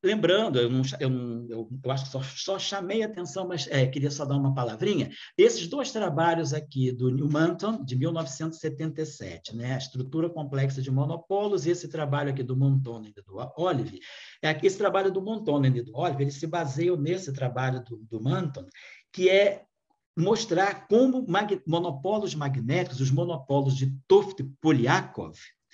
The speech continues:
aqui eu acho que tinha um ponto de interrogação que eu não bati, é Magnetic Monopoles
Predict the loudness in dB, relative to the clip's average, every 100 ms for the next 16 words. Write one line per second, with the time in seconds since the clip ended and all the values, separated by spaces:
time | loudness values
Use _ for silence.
0 | -20 -8 -6 -4 0 2 2 -6 -10 -8
1 | -8 -4 -4 -2 -2 -2 -2 -2 0 -2
2 | -4 -6 -6 -2 0 2 2 0 -2 -10
3 | -8 -8 -10 -18 -20 _ _ _ 2 4
4 | 4 4 4 2 -2 0 2 2 0 0
5 | 2 2 -2 -8